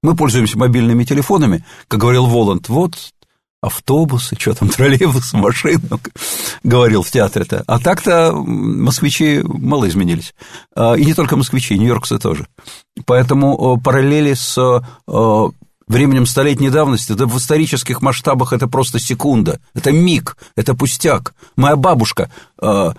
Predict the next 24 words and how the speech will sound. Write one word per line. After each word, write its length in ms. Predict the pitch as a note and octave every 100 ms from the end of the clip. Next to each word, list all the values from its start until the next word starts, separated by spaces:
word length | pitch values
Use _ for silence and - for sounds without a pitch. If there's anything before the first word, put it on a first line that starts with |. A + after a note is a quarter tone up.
| -
моя 200 | A2+ C#3+
бабушка 460 | B2+ F3 A#2+ - A#2
уже 200 | G#2 A2+
была 260 | A#2 A#2+
в 60 | A2+
это 160 | G#2+ A2+
время 240 | B2 A2+
не 100 | A#2
просто 460 | A#2+ F3+ - A#2 A#2+ _
жива, 460 | F2+ G#2+ C3+ G#2
когда 280 | E2 G2 F#2+
были 220 | F#2+ F#2+
эти 140 | F#2 G#2
события, 500 | A#2 G2 F#2 G2+ F#2+ -
а 80 | -
была 220 | A2 B2+
действующей, 680 | A#2+ A#2+ C#3+ - B2 A#2+ B2+
действующей 580 | G#2+ C3+ C#3+ C3+ B2 -
молодой 360 | A#2 B2+ B2+ B2+
женщиной. 380 | B2+ G#2 - G2+ - -
Всего-то 640 | - F3 E3+ G#3+ A#3 G#3
бабушка, 640 | F3 G3 E3+ A#2 - -
третье 360 | E2 D#3+ E3 D3
поколение. 600 | A#2+ B2 A#2+ G2 D#2+ A2